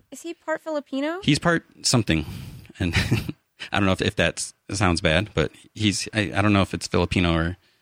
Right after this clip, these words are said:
Speaker 2: something.
Speaker 1: I think he might be.
Speaker 2: He was something. I'm sure if you go, like, the
Speaker 1: I don't know. I, I mean, I'm not necessarily upset over, over the, uh, the Supermans we've had in the past. I
Speaker 2: You're
Speaker 1: like Dean Cain.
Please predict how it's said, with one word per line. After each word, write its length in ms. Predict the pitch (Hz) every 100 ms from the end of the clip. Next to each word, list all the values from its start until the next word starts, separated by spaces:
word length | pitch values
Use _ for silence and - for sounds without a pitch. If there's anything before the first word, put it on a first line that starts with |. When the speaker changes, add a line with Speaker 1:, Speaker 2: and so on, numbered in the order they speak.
| _
Speaker 2:
something. 420 | 95 85 80 82 - _
Speaker 1:
I 80 | -
think 200 | - 403 -
he 80 |
might 260 | 233 190 190
be. 140 | 196
Speaker 2:
He 80 | 190
was 100 | 110
something. 380 | - 120 80 80 - _ -
I'm 200 | 92 92
sure 260 | - 92 87
if 380 | 90 92 - - _ _ _ _ -
you 160 | 101 87
go, 240 | 87 85
like, 260 | 80 85 -
the 260 | 85 80 87 - _ _ _ _ _ _
Speaker 1:
I 120 | 359
don't 100 | 370
know. 60 | 262
I, 140 | 143 - _
I 60 | 359
mean, 200 | 370 392 -
I'm 180 | 381 427
not 160 | 403 -
necessarily 680 | 269 269 254 240 226 214 202
upset 380 | 185 - 202 -
over, 380 | 185 185 185 180 _ _ -
over 340 | 190 180 180
the, 260 | 180 185 180
uh, 300 | 175 170 170 - _ _ _
the 60 | 208
Supermans 640 | - 220 202 196 180 180
we've 160 | 180 -
had 200 | 196 175
in 80 | -
the 80 |
past. 580 | - 180 156 156 - - _ _ _ _ _ _ _ _ _ _ _ _ _ _ _ 277
I 80 | 190
Speaker 2:
You're 80 | 202
Speaker 1:
like 160 | 330
Dean 200 | - 185
Cain. 400 | 175 185 202 208